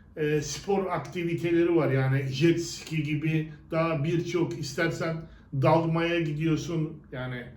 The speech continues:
parasını ödeyip de bir ton aktivite var. Onun için içeriye giren dışarıya çıkmıyor. Bundan dolayı da esnaflarda bir hareketlilik olmuyor dışarıda. Sakin. Onlar da tuttuğunu sikmeye çalışıyorlar.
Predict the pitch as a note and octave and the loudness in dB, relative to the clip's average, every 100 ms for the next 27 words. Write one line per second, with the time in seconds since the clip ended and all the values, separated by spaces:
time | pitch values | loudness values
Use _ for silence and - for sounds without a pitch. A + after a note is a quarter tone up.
0 | - - - - - - - D#3+ D#3+ - | -20 -20 -20 -20 -20 -20 -2 0 0 0
1 | E3 E3 D#3+ D#3 E3 E3+ - E3+ D3+ A#3 | -2 -2 0 0 0 -2 -2 -2 0 -2
2 | A3 G#3 F#3+ - - F#3+ F#3 A3 F#3 F#3+ | 0 -2 -4 -8 -8 -6 0 2 2 0
3 | - - - - - - - - - - | -2 -10 -20 -20 -20 -20 -20 -20 -20 -20
4 | - - - - - F3+ A#3+ C4+ G#3 E3 | -20 -20 -18 -16 -8 -4 0 -2 -2 -4
5 | E3 - G#3 A3 G#3 G#3+ G#3+ F#3+ D3 G3+ | -4 -4 -2 -2 -2 -2 -2 -2 -4 -2
6 | F#3+ C3 G3+ - D#3+ B2+ G#2 - - - | -4 -4 -6 -8 -6 -6 -6 -10 -16 -14
7 | F3 G#3+ A3 G#3+ G3 D#3+ C#3+ C#3 C3+ G#3 | -6 -2 0 0 0 0 2 2 2 0
8 | A#3 - - - F#3 - G3 G3 - F#3+ | -2 -8 -16 -4 -2 -2 -2 -4 -4 -4
9 | F3+ F#3+ F#3 D#3+ F3+ F3 F3+ E3+ E3+ F3 | -4 -4 -4 -2 -2 -2 -6 -8 -10 -10
10 | E3 F#3+ F3 C3+ B2+ - C#3 B2 D3+ A#3 | -4 -2 -2 -2 -4 -6 -6 -6 -2 -4
11 | A#3+ - - - - A3+ G#3+ G3 F3 G#3 | -4 -16 -20 -20 -4 -2 0 -2 -4 2
12 | A#3 A3 G3+ A3+ A3 A3 A#3 A#3 - - | 4 4 2 0 -2 -2 0 0 -2 -8
13 | - A3 G#3+ G#3+ C#3 - - - - | -6 -2 0 0 -2 -4 -10 -14 -18